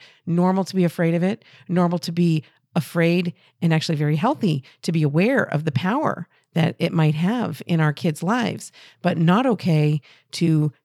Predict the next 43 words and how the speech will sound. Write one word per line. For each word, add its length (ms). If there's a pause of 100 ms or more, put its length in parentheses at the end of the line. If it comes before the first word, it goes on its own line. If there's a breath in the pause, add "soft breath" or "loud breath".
throw 200
our 140
hands 280
up 160
and 180
think 360
there's 200
not 160
anything 360
we 100
can 180
do 360
and 120
not 140
even 160
try 160
to 80
manage 320
it. 180 (220 loud breath)
So 320 (640)
let's 200
talk 200
about 280
how 140
we 100
can 160
be 100
encouraged, 680 (280 soft breath)
how 200
we 160
can 420 (360 soft breath)
remind 420
each 220
other 400 (260 soft breath)
of 140
our 160
roles 320
as 120
parents, 540
our 140
responsibilities 880
as 80
parents, 640